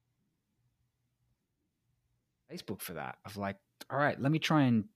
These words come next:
condense this in the simplest form that I can." And even that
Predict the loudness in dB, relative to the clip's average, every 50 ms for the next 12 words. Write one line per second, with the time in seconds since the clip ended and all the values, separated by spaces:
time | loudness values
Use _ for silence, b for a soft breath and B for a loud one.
0 | _ _ _ _ -6 -2 2 4 4 4 4 2 0 0 0 0 0 -2 -4 -4
1 | -6 -8 -12 -16 _ _ -10 -10 -8 -4 0 2 4 4 4 4 4 4 2 2
2 | 0 -4 -4 -4 -2 -2 -2 -2 -4 -6 -10 _ -10 -8 -8 -8 -8 -6 -6 -6
3 | -4 -4 -2 2 6 6 8 8 8 6 8 8 8 8 6 6 2 -4